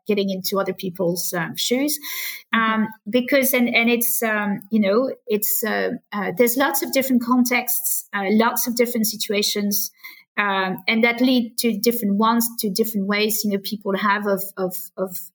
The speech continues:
Speaker 1: interpreting and understanding and receiving messages, et cetera. Uh, getting to know other cultures, you know, uh, moving away from a sort of, you know, um, um, our own spot, if you like, you know, can, uh,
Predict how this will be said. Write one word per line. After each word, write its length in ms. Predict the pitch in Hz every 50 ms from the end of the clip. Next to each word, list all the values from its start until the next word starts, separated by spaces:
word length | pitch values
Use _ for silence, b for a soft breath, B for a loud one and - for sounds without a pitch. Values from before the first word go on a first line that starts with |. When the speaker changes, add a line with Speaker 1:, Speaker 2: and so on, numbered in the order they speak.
| _ _ _ -
Speaker 1:
interpreting 840 | 220 214 202 208 - 240 226 226 - 233 220 - - 208 214 208 202
and 100 | 196 -
understanding 800 | - 208 196 185 185 - - - 202 196 196 202 196 202 202 185
and 140 | 185 180 180
receiving 580 | 185 180 - 247 254 240 233 226 226 220 208
messages, 640 | 196 190 196 202 - 214 196 202 - 196 190 185 190
et 100 | 185 185
cetera. 440 | - - 180 175 - - 180 170 196 - _ _ _ - 190
Uh, 340 | 185 180 180 180 180 175 170 175 - - - - - 196 -
getting 320 | 226 226 226 240 220 208
to 160 | - - 214
know 220 | 208 202 196 196 202
other 260 | 196 196 202 185 180
cultures, 680 | - - 277 294 285 - - 294 285 269 247 240 - -
you 80 | 233
know, 360 | 214 208 208 214 214 220 220 -
uh, 180 | 196 190 180 180
moving 600 | 190 202 233 262 285 233 254 247 233 233 233 233 -
away 400 | 208 202 202 220 220 226 240 240
from 320 | 240 - - 226 208 202
a 320 | 202 190 190 185 185 180 180
sort 280 | 185 - - - 208 202
of, 220 | 202 190 185 -
you 60 | 196 185
know, 200 | 175 175 190 - B B B B B B B B -
um, 480 | 196 190 190 185 185 180 175 180 - _ -
um, 340 | 208 196 180 185 180 180 - -
our 280 | 214 208 196 202 208 214
own 280 | 214 220 226 220 220
spot, 460 | 220 - - - - 233 220 214 - -
if 160 | 220 - -
you 80 | 208 190
like, 220 | 180 180 175 170 - -
you 80 | 208 190
know, 100 | 185 185
can, 340 | 185 208 185 190 185 185
uh, 120 | 185 180